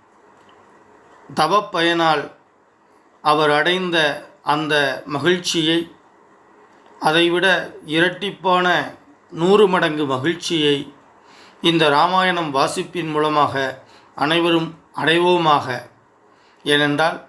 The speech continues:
அதுதான் இதன் பலனாக ஸ்ரீ வால்மீகி ராமாயணத்தில் இங்கு குறிப்பிடப்பட்டுள்ளது. ஆகவே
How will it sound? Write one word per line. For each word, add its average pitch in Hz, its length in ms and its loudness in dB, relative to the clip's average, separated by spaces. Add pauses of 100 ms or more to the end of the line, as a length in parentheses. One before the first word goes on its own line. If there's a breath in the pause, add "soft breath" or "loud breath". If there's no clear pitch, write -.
(160)
அதுதான் 160 580 -2
இதன் 147 340 -6
பலனாக 147 840 -2 (340 soft breath)
ஸ்ரீ 156 340 0
வால்மீகி 175 580 0
ராமாயணத்தில் 151 880 -2 (360 soft breath)
இங்கு 160 260 -2
குறிப்பிடப்பட்டுள்ளது. 151 1120 -2 (1040)
ஆகவே 151 580 -2